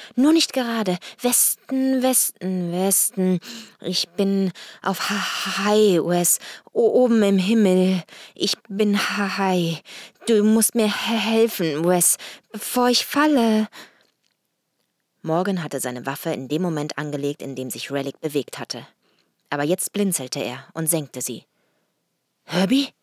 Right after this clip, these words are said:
Die Augen des Verrückten verdrehten sich und sein Kopf neigte sich schlaff zur Seite.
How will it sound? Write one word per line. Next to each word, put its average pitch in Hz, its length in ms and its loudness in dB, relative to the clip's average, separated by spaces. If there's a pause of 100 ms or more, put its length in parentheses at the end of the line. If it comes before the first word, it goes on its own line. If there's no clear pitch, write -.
(1400)
Die - 140 -4
Augen 196 260 0
des 143 140 -2
Verrückten 139 500 -6
verdrehten 151 540 -6
sich 160 300 -6
und 127 120 -10
sein 117 180 -10
Kopf - 280 -8
neigte 135 360 -8
sich 110 180 -6
schlaff 127 240 -8
zur - 160 -6
Seite. 131 440 -10